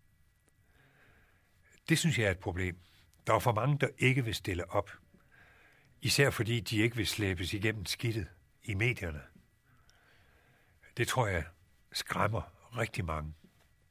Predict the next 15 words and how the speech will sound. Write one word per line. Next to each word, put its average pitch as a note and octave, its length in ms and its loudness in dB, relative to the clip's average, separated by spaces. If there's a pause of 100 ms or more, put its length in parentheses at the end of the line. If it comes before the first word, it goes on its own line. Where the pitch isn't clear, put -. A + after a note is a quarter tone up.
(920)
Og A2 160 -4
nu B2+ 100 6
håber D#3+ 240 8
jeg A2 160 4
ikke, B2 160 4
at G2 160 0
den F#2 120 0
nye G#2+ 260 0 (460)
uddannelses- G#2 600 0
og - 60 -2
forskningsminister F#2 800 -4
Tommy F#2 340 0
Ahlers, F#2+ 340 0
at D#2+ 100 -6
han F#2 200 -4